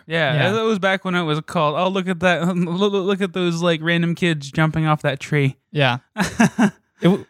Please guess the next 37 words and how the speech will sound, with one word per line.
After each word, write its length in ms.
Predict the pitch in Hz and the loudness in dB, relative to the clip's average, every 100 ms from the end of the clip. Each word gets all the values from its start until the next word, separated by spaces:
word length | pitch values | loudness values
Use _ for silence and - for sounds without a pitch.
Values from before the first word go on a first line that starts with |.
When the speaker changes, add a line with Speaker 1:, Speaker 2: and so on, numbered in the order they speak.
| _ | _
Speaker 2:
we, 300 | 170 160 175 | -6 -4 -2
we 160 | 208 202 | -2 0
were 140 | 220 | 0
the 80 | 202 | 0
kids 180 | 185 190 | 0 -2
that 140 | 165 | -2
really 180 | 156 165 | 0 0
liked 220 | 165 156 | 0 -2
to 40 | 151 | -6
play, 520 | - 151 139 131 - - | -4 0 0 0 -6 -4
uh, 340 | 123 117 117 - - - _ _ _ _ _ _ _ | 0 2 0 -4 -16 -20 _ _ _ _ _ _ _
tag, 420 | 151 147 160 160 | -4 0 0 -2
but 140 | 139 | -4
with 120 | 139 | -2
a 60 | 131 | -2
tennis 320 | - 143 143 | 0 0 -2
ball 240 | - 151 160 | 0 0 0
as 120 | 143 | -2
the 100 | 127 | -6
tag 260 | 139 131 | -4 -2
object. 480 | 131 143 147 170 - - | 0 0 0 -4 -6 -6
And 180 | 143 139 | -4 2
obviously, 400 | 139 131 - 117 | 2 0 -4 -2
you 60 | |
know, 80 | 120 | 0
you 100 | 117 | 2
can 140 | 135 | 0
throw 220 | 147 190 196 | 0 -2 -2
the 60 | |
ball 240 | 165 180 175 | 0 0 0
to 80 | 135 | -2
tag 260 | 160 175 | -4 -2
them. 200 | 143 117 - _ | -2 -4 -6 _
Speaker 1:
Yeah. 320 | 160 147 123 151 _ | 0 0 0 -6 _
Speaker 2:
Um, 400 | 143 135 131 127 - _ _ _ - | -2 0 0 -2 -10 _ _ _ -2
and 80 | 151 | 0
it, 120 | - | 0